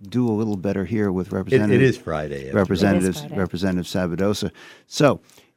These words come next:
Speaker 1: uh, I was, uh, I, I, I'm s-, sometimes amazed at how ignorant I am about some things. I am. But I did not know a fact that you spoke about in your talk,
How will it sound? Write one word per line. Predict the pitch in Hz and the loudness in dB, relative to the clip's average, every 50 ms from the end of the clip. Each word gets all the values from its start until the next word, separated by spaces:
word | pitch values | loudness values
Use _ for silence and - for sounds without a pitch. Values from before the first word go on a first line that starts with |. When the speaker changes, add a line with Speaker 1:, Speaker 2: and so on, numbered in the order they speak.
| _ _ _ - | _ _ _ -6
Speaker 1:
uh, | - 98 95 - - _ - - | -4 -2 -2 -2 -6 _ -6 -2
I | 113 135 156 208 226 | 0 2 6 6 6
was, | 214 165 127 110 95 90 - - - _ _ _ _ _ _ _ _ _ _ _ _ _ | 6 8 6 4 4 2 -2 -8 -12 _ _ _ _ _ _ _ _ _ _ _ _ _
uh, | - 101 95 95 90 85 - _ _ _ _ _ - 95 | -14 -12 -12 -12 -14 -16 -18 _ _ _ _ _ -20 -16
I, | 98 104 | -14 -14
I, | 101 - 117 110 107 101 - - | -12 -8 -4 -4 -4 -4 -4 -4
I'm | 107 104 98 95 | -4 -4 -4 -4
s-, | - - - | -6 -10 -8
sometimes | - 131 117 117 - 127 117 104 98 92 - | -4 -4 -4 -2 -2 -2 -2 -2 -2 -4 -8
amazed | - 92 90 90 90 92 87 85 82 78 - - | -10 -6 -4 -2 -2 -2 -2 -4 -4 -6 -8 -10
at | 90 82 | -10 -10
how | 87 - 92 92 85 - | -10 -10 -8 -8 -6 -6
ignorant | 104 98 101 92 85 82 80 78 | -4 -4 -2 -2 -2 -2 -4 -4
I | 78 76 | -6 -6
am | 76 90 92 85 85 87 78 | -6 -6 -4 -4 -4 -6 -6
about | 85 87 80 80 78 78 - | -8 -8 -8 -8 -8 -8 -10
some | - - 85 78 78 - | -10 -8 -8 -8 -8 -10
things. | - 80 92 117 117 - - - | -10 -8 -8 -8 -8 -10 -14 -18
I | - - | -20 -16
am. | - 90 85 78 80 80 90 - _ _ _ _ _ _ _ _ _ _ _ _ | -12 -10 -10 -10 -10 -12 -12 -12 _ _ _ _ _ _ _ _ _ _ _ _
But | - 104 101 - | -2 -2 -2 -2
I | 107 104 123 135 127 | -2 0 2 2 0
did | 120 - - - - - 160 175 160 | 0 -4 -12 -6 4 6 6 6 8
not | 151 151 147 151 156 123 - | 8 6 6 6 4 2 0
know | 104 104 104 117 120 123 98 69 62 64 - _ _ _ _ _ _ _ _ _ _ _ - | 0 2 4 4 4 2 2 -2 -4 -10 -16 _ _ _ _ _ _ _ _ _ _ _ -12
a | - 98 | -10 -10
fact | 87 - - - 117 113 110 80 - _ _ _ - _ _ _ _ _ _ _ - | -10 -10 -10 -6 -4 -4 -4 -6 -10 _ _ _ -20 _ _ _ _ _ _ _ -8
that | 98 92 - - | -8 -8 -6 -6
you | 107 98 107 117 117 | -4 -2 0 0 0
spoke | 110 - - - - 110 107 107 - | -2 -4 -10 -6 -2 0 0 0 -2
about | 113 95 101 95 92 92 90 - | -4 -4 -2 -2 -2 -4 -6 -8
in | - 104 92 87 90 90 | -8 -6 -6 -4 -4 -4
your | 92 113 135 143 | -2 -2 -2 -2
talk, | - - - - 78 67 65 - | -4 -6 -8 -8 -8 -8 -10 -14